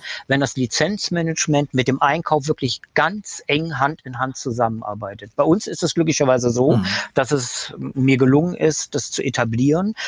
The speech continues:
Speaker 1: dass der Einkauf von sich aus alles, was irgendwie nach Lizenz riecht, automatisch weiterroutet an das Lizenzmanagement. Ja, und
Speaker 2: Mhm.
Speaker 1: das
Speaker 2: Okay.
Speaker 1: ist natürlich gut. Dann sehen wir auch Sachen, die wir vielleicht in einem klassischen Prozess vielleicht nicht sehen würden,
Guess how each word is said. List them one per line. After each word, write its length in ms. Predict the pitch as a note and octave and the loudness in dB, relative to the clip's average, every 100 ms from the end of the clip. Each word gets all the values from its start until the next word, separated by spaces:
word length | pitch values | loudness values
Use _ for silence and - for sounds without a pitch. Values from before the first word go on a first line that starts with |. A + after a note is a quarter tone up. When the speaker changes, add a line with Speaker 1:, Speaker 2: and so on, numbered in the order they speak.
| - - | -6 -2
Speaker 1:
dass 260 | C3+ - | -2 0
der 180 | - C3 | 2 4
Einkauf 400 | C3 F3+ - E3 | 2 2 0 0
von 160 | D3 B2 | 0 2
sich 340 | D3 F#3 - | 2 2 2
aus 380 | D3+ E3+ F3+ - _ _ | 4 4 0 -8 _ _
alles, 480 | D3 F3+ D#3+ A#2+ - | 0 2 2 0 -4
was 240 | A#2 B2 - | -4 -4 -2
irgendwie 420 | F3 G3 G#3+ E3+ | 2 2 2 -4
nach 200 | D#3 C#3+ | -4 -4
Lizenz 600 | C#3+ B2 - C#3 E3 - C3 | -4 -4 -2 -2 -4 -8 -4
riecht, 360 | D#3 D#3 - | -4 -4 0
automatisch 640 | C#3+ D#3+ C#3+ C3 C#3 D3 B2 | 0 0 0 -2 -2 -4 -2
weiterroutet 640 | B2 C#3+ A#2+ C#3+ C#3 C3 | -2 0 -2 -2 -4 -2
an 140 | A#2+ | -4
das 160 | B2 A2 | -4 -6
Lizenzmanagement. 1040 | A#2 - G#2+ G#2 F#2+ G2 - - - - - _ _ - - - - - - - | -10 -8 -10 -12 -16 -14 -16 -16 -18 -20 -20 _ _ -20 -16 -14 -12 -14 -16 -4
Ja, 180 | A#2 D3 | 0 0
und 420 | - C3 C3+ G2 | 2 2 2 0
Speaker 2:
Mhm. 340 | - C#2+ D2+ | -2 -6 -6
Speaker 1:
das 240 | - C3+ - | -2 0 0
Speaker 2:
Okay. 120 | G#2 | -2
Speaker 1:
ist 140 | D3+ - | -2 0
natürlich 480 | D#3+ D#3+ D3+ A#2 | 0 2 2 0
gut. 320 | A2 D3 G3 A#3+ | 2 6 6 4
Dann 180 | D3+ D3 | 2 2
sehen 380 | B2 D3+ G#3 F3+ | 2 4 4 6
wir 140 | E3 | 6
auch 100 | C#3 | 4
Sachen, 400 | B2 C#3+ F#3+ F#3+ | 2 2 2 -4
die 100 | D#3+ | 0
wir 120 | D3+ | 0
vielleicht 360 | - C#3 C#3+ - | 0 2 2 0
in 120 | B2+ | -4
einem 140 | B2+ | -6
klassischen 460 | - C#3+ D3+ D#3+ C#3+ | 0 0 0 -4 -6
Prozess 300 | C#3 - C#3+ | -6 -4 -4
vielleicht 320 | - A#2+ A2+ | 0 0 0
nicht 180 | C#3+ E3 | -2 -2
sehen 280 | - E3+ D#3+ | 0 0 2
würden, 200 | E3 | 2